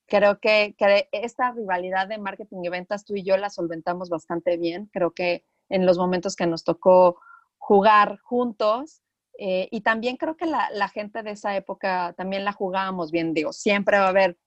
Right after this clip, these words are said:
como esta, y ya tendremos también oportunidad de platicar en algún capítulo, este, eh, enfrentamiento marketing y ventas, pero creo que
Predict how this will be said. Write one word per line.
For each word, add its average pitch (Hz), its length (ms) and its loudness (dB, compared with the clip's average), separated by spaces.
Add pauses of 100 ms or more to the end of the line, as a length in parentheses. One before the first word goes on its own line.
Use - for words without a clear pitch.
(100)
como 196 240 2
esta, 196 320 2
y 220 100 -2
ya 202 160 4
tendremos 190 500 0
también 180 300 -4
oportunidad 175 580 -6
de 175 120 -2
platicar 175 420 -2
en 180 140 -4
algún 175 240 -10
capítulo, 180 480 -4
este, 180 320 4 (460)
eh, 185 260 2
enfrentamiento 196 680 2
marketing 185 460 -2
y 175 80 0
ventas, 185 340 -2
pero 180 180 0
creo 190 220 -2
que 196 320 2